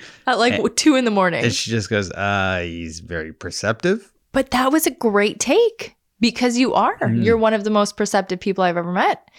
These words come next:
Speaker 1: And I think there's a lot to say about that. And prior to her saying that, I never really thought that about anybody.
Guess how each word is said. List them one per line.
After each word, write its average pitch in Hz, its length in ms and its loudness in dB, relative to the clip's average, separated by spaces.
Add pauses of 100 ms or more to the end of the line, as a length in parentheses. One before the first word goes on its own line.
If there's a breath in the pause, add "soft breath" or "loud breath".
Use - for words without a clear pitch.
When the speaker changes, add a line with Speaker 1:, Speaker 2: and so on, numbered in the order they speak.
(320 loud breath)
Speaker 1:
And 208 260 2
I 196 120 -2
think 202 320 -4
there's 196 240 0
a 190 60 2
lot 180 280 0
to 196 60 -8
say 214 180 -2
about 277 240 0
that. 170 140 0
And 185 120 -4
prior 262 420 0
to 175 300 2 (160)
her 233 180 2
saying 240 380 -2
that, 165 340 -2 (680 soft breath)
I 302 80 0
never 403 160 0
really 349 200 4
thought 330 240 0
that 311 140 2
about 262 200 0
anybody. 285 500 -4